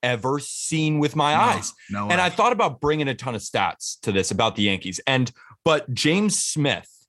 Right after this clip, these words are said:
Speaker 1: on Twitter, who's a big Yankee reporter, he kinda just summed it up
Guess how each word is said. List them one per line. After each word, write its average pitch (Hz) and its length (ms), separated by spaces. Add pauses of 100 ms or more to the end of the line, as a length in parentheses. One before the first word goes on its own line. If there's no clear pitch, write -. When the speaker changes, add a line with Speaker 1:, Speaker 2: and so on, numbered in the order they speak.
(360)
Speaker 1:
on 135 220
Twitter, 113 320
who's 110 160
a 113 40
big 123 200
Yankee 123 300
reporter, 101 420
he 240 400
kinda 135 440
just - 460
summed 127 320
it 113 100
up 104 140